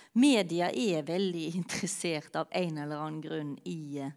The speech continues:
i det som tidligere hette skandaler. Eh, og da har det ikke vært så mye på pengesiden,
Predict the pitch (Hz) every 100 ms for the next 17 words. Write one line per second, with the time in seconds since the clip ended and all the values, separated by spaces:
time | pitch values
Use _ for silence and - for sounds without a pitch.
0 | _ _ _ _ 190 190 165 156 - 151
1 | 147 175 160 147 131 160 160 147 - 147
2 | 147 143 147 156 123 143 - - 160 147
3 | 151 - - 196 226 208 214 190 185 -
4 | 180 180 175 - 185 151 156 - 160 147
5 | 143 _ _ _ _ _ _ - 170 180
6 | 165 175 180 147 147 - 151 139 135